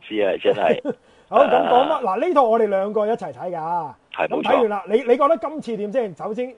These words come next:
Speaker 2: 即係唔講裏面啲嘢先啦，覺得滿唔滿意先？其實係。
Speaker 1: 誒，滿意嘅，咁就，
Speaker 2: 嗯。點解呢？
Speaker 1: 啊，點解？誒，基本上佢黑，即係我覺得係黑人喜劇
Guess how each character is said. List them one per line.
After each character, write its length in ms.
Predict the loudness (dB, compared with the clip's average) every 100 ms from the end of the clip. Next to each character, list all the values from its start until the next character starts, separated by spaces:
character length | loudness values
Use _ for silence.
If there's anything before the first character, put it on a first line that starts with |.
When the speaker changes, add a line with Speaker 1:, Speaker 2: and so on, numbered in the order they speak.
| -4
Speaker 2:
即 80 | -4
係 40 |
唔 180 | -4 -8
講 300 | -6 -4 -4
裏 40 | -4
面 120 | -4
啲 160 | -2
嘢 40 | -2
先 140 | -4
啦， 140 | -6 -10 _ _ -4
覺 120 | -2
得 140 | 0
滿 100 | -2
唔 140 | -2 -4
滿 220 | -6 -8
意 80 | -4
先？ 260 | -4 -4
其 120 | -8 -20
實 100 | -20
係。 220 | -20 -12 0
Speaker 1:
誒， 280 | 4 4 4
滿 220 | 2 0
意 140 | -2
嘅， 300 | 2 4 4
咁 120 | 2 2
就， 100 | 4
Speaker 2:
嗯。 440 | 6 4 0 -6 -18 _ _ _ _
點 100 | -8
解 60 | 0
呢？ 120 | 2 2
Speaker 1:
啊， 80 | 0 -18 _ _ _ _ _ -8
點 120 | -6 -6 -2
解？ 260 | 2 2 4
誒， 400 | 4 6 6 4 -2 -4
基 120 | -2
本 140 | -2 -2
上 180 | -4 -2
佢 420 | -2 0 0 -2 -8 -20 -20 -20 -10 0
黑， 140 | 0 -2 -4
即 140 | 0
係 40 | 0 -2 0
我 160 | 2 2
覺 120 | 2
得 120 | 2
係 100 | 2
黑 320 | 2 2 -2 0
人 120 | -2 0
喜 200 | -2
劇 80 | -4